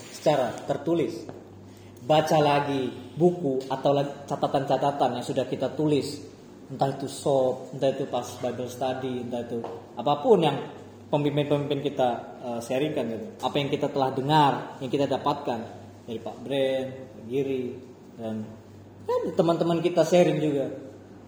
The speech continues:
Kita ingat lagi, kita baca lagi firman itu. Dan lihat bahwa firman itu akan menguatkan kita. Dan kenapa? Karena firman itu ada pelita bagi kaki kita dan terang bagi jalan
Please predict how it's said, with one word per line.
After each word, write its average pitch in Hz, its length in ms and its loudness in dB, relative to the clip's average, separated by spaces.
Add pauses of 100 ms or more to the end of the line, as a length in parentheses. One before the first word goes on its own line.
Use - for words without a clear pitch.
Kita - 320 -2
ingat 180 240 0
lagi, 143 240 -2
kita 156 240 -8
baca 139 240 -4
lagi 123 320 -2 (160)
firman 131 400 -4
itu. 139 240 -8 (960)
Dan 170 480 0
lihat 339 240 6
bahwa 151 160 6
firman 156 320 4
itu 170 160 0
akan 165 240 4
menguatkan 127 560 -4
kita. 139 220 -8 (500)
Dan 143 160 2 (400)
kenapa? 175 480 2
Karena 156 240 2 (160)
firman 233 480 6
itu - 180 -4 (460)
ada 151 240 6
pelita 165 480 6
bagi 135 160 4
kaki 127 300 0
kita 165 240 -2 (340)
dan 156 240 -2
terang 170 560 2
bagi 139 240 -2
jalan 131 320 2